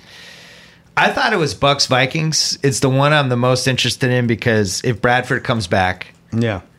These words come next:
Speaker 1: and these are two, you could argue, two of the five or six best teams. I wanna see the Bucks win a game on the road. Um, I,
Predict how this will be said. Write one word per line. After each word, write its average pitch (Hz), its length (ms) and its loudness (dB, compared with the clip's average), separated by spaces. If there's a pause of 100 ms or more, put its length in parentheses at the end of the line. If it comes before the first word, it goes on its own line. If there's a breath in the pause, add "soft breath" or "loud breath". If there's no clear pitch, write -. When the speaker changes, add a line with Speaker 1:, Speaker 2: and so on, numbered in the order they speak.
(420)
Speaker 1:
and 117 160 2
these 127 200 0
are 131 100 2
two, - 280 -2
you 120 440 2
could 110 140 -2
argue, 101 300 2
two 113 240 0
of 107 40 2
the 101 100 0
five 98 540 -2
or 98 60 -4
six - 260 -4
best 95 300 0
teams. 90 500 -2
I 117 80 0
wanna 127 240 0
see 139 140 -4
the 120 100 0
Bucks 110 360 0
win 113 100 0
a 104 60 0
game 98 240 0
on 95 80 0
the 87 100 -2
road. 101 500 0 (920 loud breath)
Um, 90 520 -2 (580)
I, - 300 -2